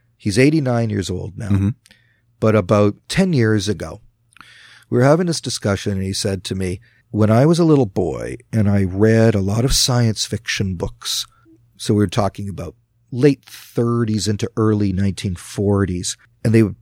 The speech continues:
Speaker 1: be these fantastical stories about technology and sci-fi and all these things that, that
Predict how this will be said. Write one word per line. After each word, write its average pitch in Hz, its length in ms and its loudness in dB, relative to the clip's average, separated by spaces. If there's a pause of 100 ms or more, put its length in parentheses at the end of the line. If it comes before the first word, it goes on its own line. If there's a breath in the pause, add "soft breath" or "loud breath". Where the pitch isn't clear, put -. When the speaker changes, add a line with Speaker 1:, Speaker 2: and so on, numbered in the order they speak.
(120)
Speaker 1:
be 117 100 2
these 98 220 -2
fantastical 120 880 -2
stories 107 680 2
about 90 280 -6
technology 110 1080 0
and 90 140 -4 (500 loud breath)
sci-fi 131 1200 0
and 107 100 -8
all 143 180 2
these 143 220 2
things 156 680 0
that, - 120 -8 (160)
that 95 140 -4